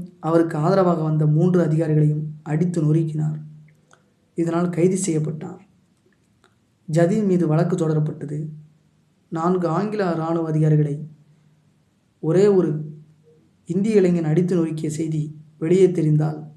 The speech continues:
இளைஞர்களுக்கு துணிவும் தன்னம்பிக்கையும் ஆங்கிலேயர்களுக்கு அவமானமும் ஏற்படும் என்பதால் வழக்கை தள்ளுபடி செய்தார் ஆங்கிலேய நீதிபதி.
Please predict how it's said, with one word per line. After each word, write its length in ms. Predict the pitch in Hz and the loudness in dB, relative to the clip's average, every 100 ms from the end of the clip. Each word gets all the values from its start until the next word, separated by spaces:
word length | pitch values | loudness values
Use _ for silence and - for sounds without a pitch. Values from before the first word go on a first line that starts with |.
| _ _ _ _ _ _ _ _ | _ _ _ _ _ _ _ _
இளைஞர்களுக்கு 560 | 170 202 202 180 165 156 | 2 4 4 4 2 -2
துணிவும் 420 | 165 190 196 185 | 0 0 0 -4
தன்னம்பிக்கையும் 640 | 156 175 180 170 - 175 180 - _ _ _ _ _ _ _ _ _ - | -2 0 0 0 -2 -6 -8 -12 _ _ _ _ _ _ _ _ _ -4
ஆங்கிலேயர்களுக்கு 600 | 175 202 196 175 175 165 | 0 2 4 2 0 -2
அவமானமும் 540 | 156 185 180 175 156 | -2 0 0 0 0
ஏற்படும் 340 | 156 151 156 151 | 0 0 0 0
என்பதால் 460 | 147 147 151 151 151 - _ _ _ - _ _ _ | 0 -4 -4 -6 -8 -16 _ _ _ -20 _ _ _
வழக்கை 360 | 147 175 175 165 | -4 -2 0 -2
தள்ளுபடி 420 | 151 151 175 160 | -2 -2 0 0
செய்தார் 400 | 151 147 147 151 | -2 -4 -4 -4
ஆங்கிலேய 380 | 139 151 156 156 | -4 -2 -2 -2
நீதிபதி. 440 | 143 143 139 143 | -4 -6 -6 -8